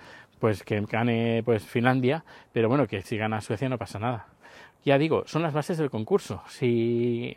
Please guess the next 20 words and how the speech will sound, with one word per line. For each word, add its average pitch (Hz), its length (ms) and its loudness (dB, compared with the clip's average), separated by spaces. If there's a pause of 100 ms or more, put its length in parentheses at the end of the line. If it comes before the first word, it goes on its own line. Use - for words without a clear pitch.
jugamos 135 460 0
al, 139 480 2
al 123 380 0
juego, 160 380 4 (400)
pues 127 160 2
tenemos 127 320 0
que, 160 100 -2 (460)
tenemos 127 360 -2
que 165 80 -6
estar 151 300 0
a 160 100 0
favor 143 440 8 (340)
de, 117 640 6
de 139 80 4
esas 127 220 2
bases. 143 360 2
¿Que - 140 0
estamos 151 340 4
en 165 80 4
contra? 151 380 4